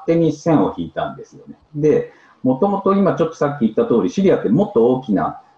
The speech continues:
地中海とシリア砂漠と、えーと、メソポタミアですよね。チグリス・ユーフラテス川。あとは、あの、アララット山に至るトルコの山脈、もっと広い、あの全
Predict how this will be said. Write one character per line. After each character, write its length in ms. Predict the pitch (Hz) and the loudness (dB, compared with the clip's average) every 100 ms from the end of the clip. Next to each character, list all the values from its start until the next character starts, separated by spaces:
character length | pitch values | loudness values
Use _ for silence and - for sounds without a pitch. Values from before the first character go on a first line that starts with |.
| _ | _
地 100 | - | -12
中 240 | - 185 165 | -2 0 0
海 420 | - 131 117 - - | 0 2 0 0 2
と 400 | 156 - - - - | 4 4 -2 -14 -6
シ 160 | 143 | 0
リ 160 | 139 135 | 2 2
ア 80 | 131 | 2
砂 160 | 143 | 0
漠 380 | 135 120 - - _ - | 0 -2 -4 -14 _ 2
と、 420 | 151 120 - - _ _ - | 4 2 0 -10 _ _ 0
え 320 | 110 107 - | 2 2 0
ー 40 | - | -2
と、 640 | 101 95 92 90 87 85 | 2 4 4 4 4 4
メ 120 | 120 | 2
ソ 100 | 127 143 | 2 0
ポ 80 | 143 | 0
タ 140 | 131 | 0
ミ 180 | 120 95 | 2 2
ア 200 | 78 - | 0 -2
で 80 | 90 | -6
す 160 | - - | -8 -6
よ 60 | |
ね。 100 | 117 | -6
チ 120 | - 147 | -2 0
グ 80 | |
リ 40 | 110 | 0
ス・ 120 | - | 0
ユ 80 | 113 | 0
ー 20 | |
フ 100 | - | 0
ラ 120 | 110 | 0
テ 120 | 107 | 0
ス 140 | 107 98 | -4 -2
川。 420 | 90 80 78 - _ | 0 2 -2 -6 _
あ 100 | - | -4
と 120 | - 156 | 2 4
は、 360 | 127 - - _ | 4 0 -6 _
あ 120 | - 123 | -4 0
の、 180 | 120 | 0
ア 60 | 143 | 2
ラ 120 | 143 | 2
ラ 140 | 147 147 | 0 0
ッ 40 | |
ト 100 | 156 | 0
山 220 | 156 120 | 2 2
に 100 | 110 | 2
至 160 | 101 104 | 2 -2
る 140 | 98 | 0
ト 100 | 135 | 0
ル 100 | 120 | 0
コ 120 | 107 | 0
の 100 | 90 | -4
山 280 | - 127 127 | -2 0 2
脈、 240 | 127 123 135 | 2 0 0
も 100 | 185 | 0
っ 60 | |
と 80 | 135 | -2
広 360 | - 175 190 123 | -2 0 2 0
い、 60 | - | -4
あ 100 | - | -2
の 120 | 165 170 | -2 0
全 200 | 180 | -2